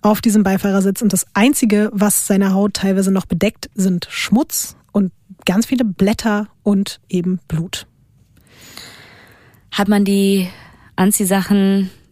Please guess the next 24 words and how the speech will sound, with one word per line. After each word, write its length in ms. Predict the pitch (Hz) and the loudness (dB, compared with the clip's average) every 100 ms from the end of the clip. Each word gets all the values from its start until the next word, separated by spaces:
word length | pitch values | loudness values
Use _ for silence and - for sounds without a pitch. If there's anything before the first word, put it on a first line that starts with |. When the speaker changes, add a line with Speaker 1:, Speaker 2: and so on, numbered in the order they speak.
| - | -4
Speaker 2:
denn 140 | 180 | -2
irgendwo 300 | - 190 175 | 0 0 -2
gefunden? 640 | 170 160 233 262 277 269 302 - _ _ _ - | -4 -2 0 0 0 -2 -4 -14 _ _ _ -12
Speaker 1:
Ja. 180 | 311 160 - _ _ | -6 -6 -8 _ _
Speaker 2:
Und 240 | - 170 - | -4 -4 -4
wo? 200 | 165 220 - _ _ _ _ _ - 202 - | -4 -4 -6 _ _ _ _ _ -14 -10 -4
Speaker 1:
Ganz 480 | 175 269 - - - | 0 0 0 -6 -10
feinsäuberlich 1040 | - - 202 226 214 202 202 202 196 - - | -12 -4 0 2 2 0 0 0 -2 -8 -12
zusammengefaltet 1200 | - 196 160 180 269 240 196 - 175 185 226 214 | -4 -2 0 2 2 2 -2 -4 -2 0 -2 -4
auf 180 | - 190 | -4 -4
der 240 | - 214 202 | 0 0 0
Rückbank. 540 | 180 - 151 156 - - - - _ _ - - - _ _ - - _ - _ _ - - - _ _ - _ _ - - | -2 -4 -10 -10 -16 -20 -20 -20 _ _ -20 -20 -20 _ _ -20 -20 _ -20 _ _ -20 -20 -20 _ _ -20 _ _ -20 -8
Speaker 2:
Okay, 240 | - - 156 | -6 -2 0
aber 120 | 156 | 0
das 200 | 160 - | 0 2
könnte 240 | 196 190 | 2 2
ja 200 | 185 160 | 2 0
heißen, 300 | 160 185 208 | 0 0 2
dass 140 | 196 196 | 0 0
er 80 | |
es 60 | 196 | 0
selber 240 | 175 143 139 | 0 -2 -2
gemacht 380 | 147 151 - | -4 -6 -8
hat. 200 | - - | -12 -12